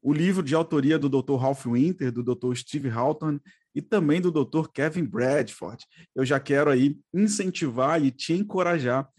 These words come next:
a adquirir esse livro. É uma coletânea, né? São, são vários artigos e cada episódio do nosso programa, cada quadro do nosso programa, nós discutimos um artigo desse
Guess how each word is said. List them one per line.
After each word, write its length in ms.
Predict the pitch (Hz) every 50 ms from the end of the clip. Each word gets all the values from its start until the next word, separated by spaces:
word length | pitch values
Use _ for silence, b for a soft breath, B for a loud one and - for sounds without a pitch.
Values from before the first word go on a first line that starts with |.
| _ _ _
a 60 | -
adquirir 360 | 131 135 123 131 - 135 131 135
esse 160 | 135 - 165
livro. 320 | 160 135 135 139 139 143 B B B B B B
É 80 | - -
uma 160 | 285 202 196
coletânea, 920 | - - - 208 214 208 175 - - _ - 160 170 175 170 156 135 123
né? 200 | 127 151 156 139
São, 400 | - - 151 151 160 139 110 95 - _ _ _
são 200 | - - - 165
vários 380 | 139 104 139 156 175 165 151 139
artigos 680 | 139 117 113 - - - 170 170 180 160 165 165 - - B 202 208 B B _
e 100 | - 208
cada 440 | 208 - - 147 147 156 160 196 185 -
episódio 560 | 165 170 - 135 185 135 135 131 131 127 117 117
do 80 | 123
nosso 280 | 127 123 113 113 - -
programa, 500 | - 190 175 156 165 180 202 196 185 185 - _ _ _ _ _ _ _ _ _ _ _
cada 260 | - 139 156 156 143
quadro 560 | - - _ - 147 165 175 175 151 147 131 123
do 140 | 107 123
nosso 300 | 123 127 123 123 - - -
programa, 460 | - 170 143 135 131 143 151 165 170 B B B B B B _
nós 320 | - 131 131 131 135 139 139
discutimos 600 | 160 - - - 143 - - 147 151 143 123 147
um 140 | 202 214
artigo 680 | 202 160 131 - - - 165 190 208 202 202 220 220 - _ _ _ _ _ _ _
desse 760 | 185 165 165 156 156 151 - - 190 185 180 175 156 139